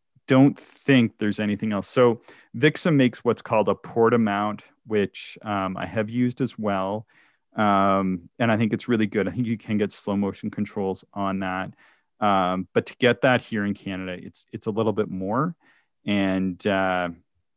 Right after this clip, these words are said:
yeah, and I, I think you might need a custom mount for it. I can't recall, but I don't think it goes on any tripod. I like the fact that the A Z five,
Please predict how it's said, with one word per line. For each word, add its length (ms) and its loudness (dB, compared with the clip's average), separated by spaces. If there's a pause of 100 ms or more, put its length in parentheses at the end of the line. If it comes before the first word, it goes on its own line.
(120)
yeah, 380 2
and 100 -2
I, 200 2
I 60 -2
think 260 0
you 60 2
might 200 2
need 160 0
a 60 -2
custom 400 -8
mount 180 -10
for 140 -12
it. 40 -12
I 40 -10
can't 240 -10
recall, 280 -6
but 140 -6
I 60 -2
don't 160 -8
think 120 -8
it 80 -14
goes 360 -12
on 420 -12
any 160 -8
tripod. 480 -10
I 60 -10
like 180 -6
the 80 -8
fact 300 -10
that 100 -14
the 220 -10
A 20 -8
Z 240 -10
five, 400 -12